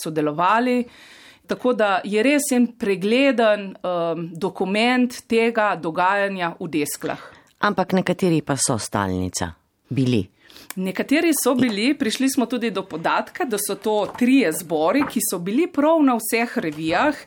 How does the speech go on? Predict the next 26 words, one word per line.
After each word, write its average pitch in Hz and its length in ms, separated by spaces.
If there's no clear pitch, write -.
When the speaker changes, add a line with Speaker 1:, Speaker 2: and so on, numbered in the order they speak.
Speaker 1:
in 196 120
mogoče 214 380
si 190 140
zaslužijo, 185 600
da 160 100
jih 156 300
kar 220 260
navedeva. 180 680
To 220 240
so 175 380
Mešani 247 460
pevski 226 360
zbor 170 380
Vrtojba, 175 720
vokalna 262 420
skupina 226 360
Vinika 180 440
iz 151 180
Brd 254 460
in 269 340
moški 254 460
pevski 262 360
zbor 196 360
Srečko 214 480
Kumar 247 380
Kojsko. 147 580